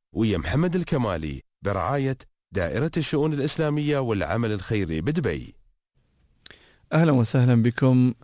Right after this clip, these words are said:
Speaker 2: حضور مستمعينا ومشاهدينا الكرام، ما زلنا معكم في برنامج فتاوى مع فضيلة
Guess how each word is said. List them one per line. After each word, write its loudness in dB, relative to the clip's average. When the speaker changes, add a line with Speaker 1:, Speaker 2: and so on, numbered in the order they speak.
Speaker 2:
حضور 0
مستمعينا 2
ومشاهدينا 0
الكرام، 2
ما 2
زلنا 2
معكم 0
في 0
برنامج 0
فتاوى 4
مع 2
فضيلة 4